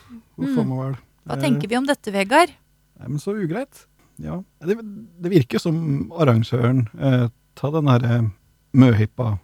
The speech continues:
Speaker 1: Det er veldig fint ord.
Speaker 2: <laughs> Møhippa?
Speaker 1: Møhippa. Ja, svensk, så klart.
Speaker 2: Mm.
Speaker 1: Eh, det høres ut som arrangøren ikke har så aktive sosiale antenner, da. Eller er så inkluderende at det er noe. Eh, at det er mer det, det jeg synes er artig, synes alle er artig.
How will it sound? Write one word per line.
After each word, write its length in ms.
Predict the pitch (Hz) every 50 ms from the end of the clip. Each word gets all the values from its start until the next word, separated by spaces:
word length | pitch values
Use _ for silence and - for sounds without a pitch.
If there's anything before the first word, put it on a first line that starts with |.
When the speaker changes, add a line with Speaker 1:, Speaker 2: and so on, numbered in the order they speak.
| _ - - -
Speaker 1:
Det 60 | - -
er 140 | 113 123
veldig 120 | - - -
fint 240 | - - - - -
ord. 120 | - 123
Speaker 2:
<laughs> 100 | 127 180
Møhippa? 920 | - 233 202 180 170 175 202 262 247 190 160 190 196 - 381 403 - - - -
Speaker 1:
Møhippa. 520 | 117 123 - - - 113 - - 127 120 - _ - - -
Ja, 200 | - - - 123 - - 120 - _ _ _ _ -
svensk, 600 | - - 120 135 131 131 151 131 120 - - -
så 140 | - - 113
klart. 220 | - - - - - _ _ _ 185
Speaker 2:
Mm. 160 | 175 175 175 185 196 - _ _ -
Speaker 1:
Eh, 200 | 127 123 127 131 - - - _ -
det 100 | 143 143
høres 220 | 175 165 - 113
ut 80 | 135 143
som 120 | - 156
arrangøren 360 | 160 143 120 117 113 120 - -
ikke 220 | 151 - - 135
har 160 | 113 117 139 131
så 300 | - - 139 143 139 - - -
aktive 760 | 131 - - - _ - 139 131 131 127 131 139 139 139 139 120 120
sosiale 440 | - - 151 135 - - 131 127 139
antenner, 280 | 156 151 180 165 170 190
da. 120 | 175 127 156 104 - _ _ _ _ _ _ _ _ _ _ -
Eller 520 | 151 123 110 110 113 123 143 185 190 156 127
er 180 | 78 82 123 113
så 160 | - - 139
inkluderende 600 | 151 131 123 - - 123 120 120 107 104 110 127 127
at 80 | -
det 120 | - - 120
er 60 | 123
noe. 200 | 151 180 170 117 - - - - 151
Eh, 300 | 151 147 143 135 135 131
at 80 | 120 -
det 120 | 139 139 123
er 40 | 120
mer 220 | 123 123 120 113 117
det, 280 | 131 127 127 120 120 - - - _ _ _ _ _ _ _ _ _ -
det 120 | 143 147 139
jeg 100 | 120 104
synes 200 | - 131 123 -
er 80 | 139 120
artig, 220 | 113 - 156 139
synes 180 | - 139 127 135
alle 160 | 131 123 117
er 80 | 117 110
artig. 240 | - 180 202 214